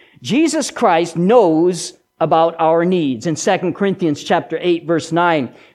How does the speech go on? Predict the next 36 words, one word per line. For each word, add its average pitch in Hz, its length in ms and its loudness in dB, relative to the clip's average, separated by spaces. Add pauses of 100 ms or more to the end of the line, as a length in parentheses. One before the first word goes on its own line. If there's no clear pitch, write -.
"For 202 100 0
you 170 180 0
know 202 200 4
that 185 160 0
the 165 80 -4
grace 196 380 0
of 175 100 -2
our 175 160 2
Lord 185 280 2
Jesus 190 420 -6
Christ, 156 400 0 (240)
though 226 400 4
he 247 280 0
was 226 300 0
rich, 202 420 0 (160)
yet 208 300 0
for 185 140 0
your 233 440 4
sakes - 540 -2
he 226 200 -2
became 214 540 -4
poor, 180 540 2 (180)
that 165 320 -2
through 208 240 0
his 349 380 2
poverty 208 760 2 (160)
ye 160 200 -2
might 127 260 -2
become 139 380 -2
rich." - 500 -4 (760)
The 165 140 -4
poor 214 480 2
and 185 260 -2
outcasts 208 880 0
can 202 180 -4
identify 165 800 0